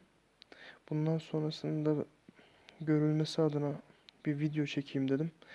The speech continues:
Eee, araştırdığım kadarıyla Maestro. Şimdi takımımız kusursuz, eee,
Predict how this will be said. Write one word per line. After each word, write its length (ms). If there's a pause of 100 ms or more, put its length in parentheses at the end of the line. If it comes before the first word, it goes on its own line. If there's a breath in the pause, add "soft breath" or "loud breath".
(640 loud breath)
Eee, 1000 (1120)
araştırdığım 640
kadarıyla 540 (1300 soft breath)
Maestro. 580 (1040 loud breath)
Şimdi 440 (220)
takımımız 720 (3000 loud breath)
kusursuz, 520 (640 loud breath)
eee, 80